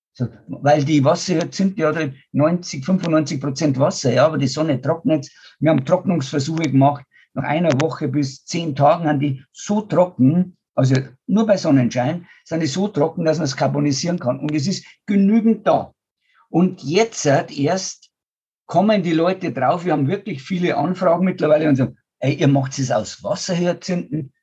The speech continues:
und alles das.“ „Ja, wie geht denn das?“ Ja, sag ich, „Wir trocknen das.“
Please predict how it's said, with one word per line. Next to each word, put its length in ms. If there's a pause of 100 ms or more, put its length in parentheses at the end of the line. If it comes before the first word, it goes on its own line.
(420)
und 180
alles 340
das.“ 380
„Ja, 180
wie 100
geht 220
denn 140
das?“ 400
Ja, 160
sag 200
ich, 100
„Wir 160
trocknen 420
das.“ 220